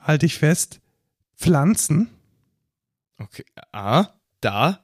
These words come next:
Speaker 2: bin ich ja dann.
Speaker 1: Ja, im Moment, dein, dein Favorite kommt noch.
Speaker 2: Okay.
Speaker 1: Als letztes. Und, <laughs> äh, dann kommt,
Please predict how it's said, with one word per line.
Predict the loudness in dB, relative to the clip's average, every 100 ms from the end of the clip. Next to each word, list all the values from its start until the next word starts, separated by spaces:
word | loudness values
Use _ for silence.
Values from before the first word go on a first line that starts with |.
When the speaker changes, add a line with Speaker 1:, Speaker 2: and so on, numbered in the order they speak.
| _ _ -2
Speaker 2:
bin | -2
ich | -2 -6
ja | -6
dann. | -4 -6 -8 -12 _ _ _ _ _ _ -8
Speaker 1:
Ja, | -4
im | 0
Moment, | 2 2 0 -4 0
dein, | 2 2 2
dein | 2 0
Favorite | 2 2 4 2 2
kommt | 0 0 2
noch. | 0 0 -12 _
Speaker 2:
Okay. | -10 -8 -4 -2 -2 -4 _ _
Speaker 1:
Als | -10 -8 -10 -10
letztes. | -10 -8 -4 -4 -4 -18 _ _ _ _ _ _ _ -8
Und, | 2 2 2 -4
<laughs> | -8 -6
äh, | -6 -6 -2
dann | 0 2 0
kommt, | 0 2 2 2 0 -4